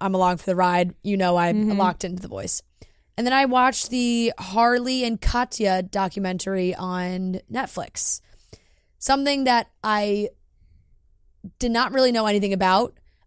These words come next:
Speaker 1: I weirdly, like, fascinated by figure skating.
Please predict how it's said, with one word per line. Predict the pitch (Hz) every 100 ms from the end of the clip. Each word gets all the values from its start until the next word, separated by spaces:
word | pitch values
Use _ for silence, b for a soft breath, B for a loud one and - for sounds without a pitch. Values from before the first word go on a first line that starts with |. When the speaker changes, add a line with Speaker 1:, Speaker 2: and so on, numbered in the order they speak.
| -
Speaker 1:
I | 233 294 339 359 359
weirdly, | 226 202 269 302 311 370 359 403 -
like, | 226 214 196 - _ _ _ _ -
fascinated | - 254 254 254 226 202
by | 190
figure | 196 180
skating. | 175 - - -